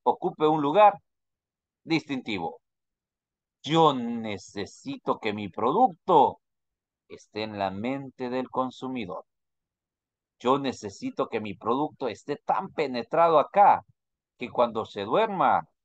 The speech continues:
termine pensando en Miguel y cuando se despierte amanezca pensando en Miguel.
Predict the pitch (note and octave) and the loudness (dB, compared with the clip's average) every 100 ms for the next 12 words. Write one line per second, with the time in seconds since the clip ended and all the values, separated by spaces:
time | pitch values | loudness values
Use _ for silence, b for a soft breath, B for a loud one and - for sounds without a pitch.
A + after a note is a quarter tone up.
0 | _ - F#2+ A#2+ C3 - A2 G2 A#2+ A#2+ | _ -12 -10 -8 -6 -6 -6 0 0 0
1 | A#2 G#2 G#2+ C#3 F3 D#3+ B2+ A2+ G2+ G2+ | -4 -6 -6 -2 -2 -2 -2 0 -2 -4
2 | G2 F#2 D3+ F#3+ F#3 - G3+ E3 _ _ | -6 -4 -2 -2 -2 -4 -6 -6 _ _
3 | _ - G2 F#2+ G2+ C#3+ C3+ A#2+ - G#2 | _ -4 0 2 2 0 0 -2 -2 -4
4 | G2 A#2 A2 G#2+ G#2 F#2 E2+ D#2+ | 0 -2 -2 -8 -10 -8 -10 -10